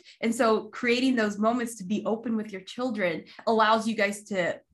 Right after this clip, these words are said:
get to know each other better. And I love that you said the year of Make It Fun was such a hard year, but because you were so rooted and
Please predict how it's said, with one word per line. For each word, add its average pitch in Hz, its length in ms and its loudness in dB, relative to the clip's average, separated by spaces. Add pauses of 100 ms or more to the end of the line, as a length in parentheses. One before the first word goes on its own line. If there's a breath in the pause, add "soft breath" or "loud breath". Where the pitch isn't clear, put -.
(120)
get 240 160 0
to 190 100 -14
know 196 180 2
each - 200 -4
other 180 180 -6
better. 160 300 -2
And 165 180 -4
I 202 40 -2
love 220 260 0
that 262 160 -2
you 202 40 -10
said 240 440 2 (320 loud breath)
the 233 80 -4
year 247 360 2
of 220 80 -6
Make 233 240 0
It - 140 -6
Fun 240 380 0
was 202 240 -10
such 240 200 -8
a 226 60 -4
hard 202 340 -6
year, 233 200 0
but - 180 -8
because 220 300 -6
you 220 100 -4
were 202 100 -4
so 220 180 -6
rooted 214 380 -4
and 190 120 -8